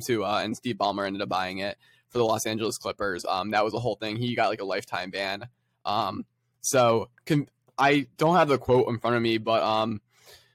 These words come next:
apparently they d-, deemed that this wasn't racial. Like, they, it wasn't like a, um,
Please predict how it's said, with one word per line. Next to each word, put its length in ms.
apparently 560
they 140
d-, 140
deemed 460
that 180
this 260
wasn't 640
racial. 800
Like, 100
they, 120
it 80
wasn't 300
like 100
a, 300
um, 600